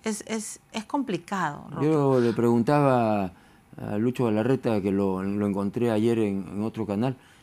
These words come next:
Speaker 2: me decía, no, no, le vamos a dar el tiempo que sea necesario. Ojalá, ojalá. Pero la verdad es que está bajo presión.
Speaker 1: Pero tampoco es como,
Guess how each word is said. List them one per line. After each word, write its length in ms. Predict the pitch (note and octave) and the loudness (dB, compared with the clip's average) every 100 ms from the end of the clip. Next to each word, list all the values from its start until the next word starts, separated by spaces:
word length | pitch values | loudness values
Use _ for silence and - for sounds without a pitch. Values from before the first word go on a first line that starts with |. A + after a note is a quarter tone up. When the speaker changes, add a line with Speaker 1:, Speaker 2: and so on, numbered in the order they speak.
| _ - | _ -8
Speaker 2:
me 120 | A2+ | -4
decía, 260 | F#2+ B2+ | 0 2
no, 160 | B2 C3+ | 4 2
no, 160 | B2+ A#2 | 2 2
le 100 | G#2+ | 2
vamos 200 | A#2 A#2+ | 2 2
a 40 | |
dar 80 | A#2+ | 2
el 80 | A2+ | 2
tiempo 300 | C3 B2 G#2+ | 0 2 -2
que 100 | G2+ | -2
sea 160 | B2 | -2
necesario. 460 | A#2+ A2+ A#2+ A#2 F#3 | 0 0 0 0 -2
Ojalá, 420 | - - B2 D#3 - _ - - - | -6 -2 2 2 -2 _ -20 -20 -8
ojalá. 400 | B2 D3 A2 D3+ - _ _ _ _ _ _ - | -2 0 0 -4 -14 _ _ _ _ _ _ 2
Pero 480 | B2 B2 C#3+ A#2+ - - | 4 6 6 4 0 -2
la 160 | A#2 | 2
verdad 500 | G#2+ G#2+ G#2 A#2+ D#3+ | 2 2 4 6 4
es 300 | B2 A2+ C3 | 4 2 0
que 100 | - | 0
está 200 | A2 - | -4 -2
bajo 260 | G#2 G#2 G#2 | 0 0 -2
presión. 500 | - G2 G#3 B3+ G3 - _ - - - | -2 0 2 2 0 -8 _ -20 -20 -6
Speaker 1:
Pero 140 | A#3 | -2
tampoco 380 | A3+ A3 A#3 B3+ | 2 2 2 0
es 100 | D4 | -2
como, 360 | C#4+ D#4 B3 | 0 -2 -2